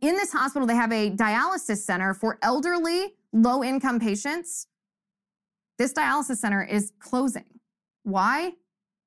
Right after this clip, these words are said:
Because of stashing, staffing issues. Why are they having staffing issues?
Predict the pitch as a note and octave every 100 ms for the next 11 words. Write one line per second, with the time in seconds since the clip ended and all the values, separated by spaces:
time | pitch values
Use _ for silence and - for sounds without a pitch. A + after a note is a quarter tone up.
0 | _ _ _ _ - A3+ A3 G3+ - C#4
1 | C#4 G3+ - - - D4 D#4 A#3 F3 -
2 | - - - _ _ F#3+ F#3+ C4 C#4+ D4
3 | D#4 D4 D#4 D#4 D#4+ D#4+ F4 E4+ E4+